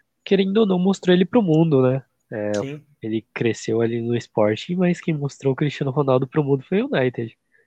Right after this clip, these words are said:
Speaker 2: Sim.
Speaker 1: Inclusive, deu a oportunidade dele de voltar a brilhar nos, nos grandes centros, né? Porque eu acho que na Juve também já tava acabado e desgastado toda a história dele lá.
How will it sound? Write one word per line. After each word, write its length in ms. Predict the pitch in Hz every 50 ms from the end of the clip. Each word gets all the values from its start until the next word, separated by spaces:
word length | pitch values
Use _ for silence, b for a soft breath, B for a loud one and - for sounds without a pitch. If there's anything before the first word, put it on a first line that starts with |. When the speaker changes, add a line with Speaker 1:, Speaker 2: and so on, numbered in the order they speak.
| _ _ _
Speaker 2:
Sim. 280 | _ - - 131 127 127
Speaker 1:
Inclusive, 560 | 127 131 139 - 180 170 151 135 151 170 180
deu 260 | 160 127 131 143 165
a 40 | 208
oportunidade 800 | 208 - - 180 165 160 - 170 156 156 147 143 143 143 110 143
dele 440 | 123 120 123 127 135 151 170 185 - b b b b b b b b _
de 140 | - 127 135
voltar 380 | 131 147 147 139 - - 127 127
a 40 |
brilhar 560 | 135 147 156 180 170 147 135 127 127 131 139 147
nos, 580 | 165 175 185 185 175 160 147 - - - _ _ _ _ _ _ _ -
nos 160 | 190 202 196
grandes 400 | 165 170 165 165 160 151 135 -
centros, 480 | - - 131 135 139 131 135 120 113 110
né? 100 | 113 113 -
Porque 240 | - 113 107 - -
eu 60 | 107
acho 180 | 107 113 - -
que 100 | - -
na 160 | 139 131 123 113
Juve 280 | 101 123 123 123 139
também 380 | - - 165 156 156 156 160 165
já 120 | 165 175
tava 220 | 165 - 170 170 175
acabado 480 | - - 208 170 143 139 139 135 131
e 60 | 127
desgastado 680 | 120 117 127 131 135 135 - - 117 113 117 127 135 131
toda 220 | - 135 127 131
a 40 | 131
história 320 | - - - 143 139 143
dele 200 | 139 147 151 175
lá. 180 | 180 147 113